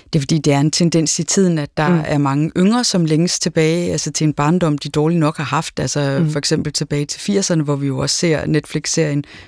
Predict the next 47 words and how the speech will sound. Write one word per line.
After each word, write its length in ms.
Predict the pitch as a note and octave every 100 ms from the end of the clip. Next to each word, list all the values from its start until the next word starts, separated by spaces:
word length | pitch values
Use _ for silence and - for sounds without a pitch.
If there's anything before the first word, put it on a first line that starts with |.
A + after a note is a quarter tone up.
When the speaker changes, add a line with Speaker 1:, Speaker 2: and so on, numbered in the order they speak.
| _
Speaker 1:
Stranger 360 | - D3+ D3+ D3+
Things, 440 | D#3+ E3+ - -
øh, 160 | D#3 C#3+
foregå, 500 | - D3 C#3+ D#3 C#3
at 140 | C#3
der 60 | C#3+
er 60 |
en 60 | C3+
længsel 360 | C#3+ C#3+ - D3+
efter 200 | - D3+
den 160 | D3
æstetik, 520 | D3+ - C#3+ - G#3+
som 140 | - G3
knyttede 300 | - F3+ F3+
sig 180 | E3 D3+ - - - -
til 120 | F3
firserne. 720 | - F#3+ D#3 E3 D3 C#3+ D#3+
Og 180 | - C#3 -
jeg 100 | C#3+
tror 140 | -
også, 180 | D3 D3+
at 60 | D#3+
det 100 | C#3+
har 80 | C#3
fået 380 | - D#3 D#3+
et, 140 | D#3 -
øh, 60 |
et 280 | D3 - C#3
særligt 420 | - C#3+ D3 D#3 -
ord, 240 | C4 B3+ - - - - - -
og 260 | E3+ D3 -
som 320 | - - E3+ D#3+
kan 160 | E3
være, 220 | D3+ C#3+ -
det 80 | -
kan 80 | D#3+
være 80 | E3+
lidt 140 | F3
overraskende 500 | - B3+ B3+ E3+ F3+
for 140 | D3+ D3+
folk 220 | E3+ -
fra 100 | D#3+
min 160 | F#3+ A3+
generation. 500 | D#3 C3 C3+ E3+ -
Jeg 60 | D#3
er 40 | D#3
generation 500 | D#3 C#3 B2+ D3+